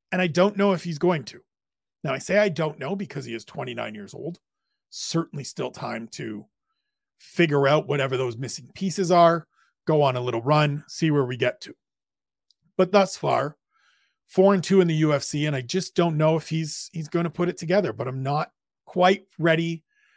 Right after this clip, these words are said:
to write him off. So that means he qualifies as a, as a fighter I can't quit, and part of the Miles Johns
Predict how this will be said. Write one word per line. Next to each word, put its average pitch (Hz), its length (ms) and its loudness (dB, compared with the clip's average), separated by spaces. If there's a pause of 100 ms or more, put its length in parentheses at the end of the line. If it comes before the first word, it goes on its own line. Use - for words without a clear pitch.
(240)
to 165 100 0
write 156 240 4
him 151 100 0
off. - 380 -4 (600)
So - 140 0
that 170 180 6
means 196 200 2
he 185 80 -2
qualifies 180 640 2
as 156 120 0
a, 147 180 0 (240)
as 160 160 2
a 151 80 -4
fighter 170 360 2
I 151 120 2
can't 160 340 -6
quit, - 340 -4 (580)
and - 120 -12
part 165 220 0
of 151 80 -4
the 156 280 -4 (480)
Miles 151 380 0
Johns 156 420 0